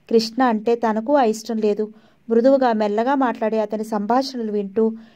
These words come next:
ఎంతసేపైనా అలాగే కూర్చుండిపోతుంది. తను కూడా ఈ మధ్య తనకు తెలియకుండానే తన మీద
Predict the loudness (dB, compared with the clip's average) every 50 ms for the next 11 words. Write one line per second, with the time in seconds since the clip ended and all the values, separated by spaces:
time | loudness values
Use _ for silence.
0 | _ _ _ -4 0 0 0 0 0 -2 0 0 0 2 2 2 2 2 0 0
1 | 0 0 0 0 0 0 -2 -2 -2 -4 -4 -2 0 0 0 0 0 0 0 0
2 | 0 2 2 2 2 0 -2 -8 _ _ _ _ _ _ _ _ _ _ _ _
3 | _ _ _ _ _ _ _ _ _ _ _ _ _ _ _ _ _ _ _ _
4 | -20 -10 -2 0 0 2 2 2 2 2 4 4 4 2 2 0 -2 -2 -4 -4
5 | -4 -2 -2 -2 -2 -2 -2 0 2 2 2 2 2 0 0 2 0 0 0 -2
6 | -4 -6 -8 -14 -20 _ _ _ _ _ _ -2 0 0 0 0 0 0 0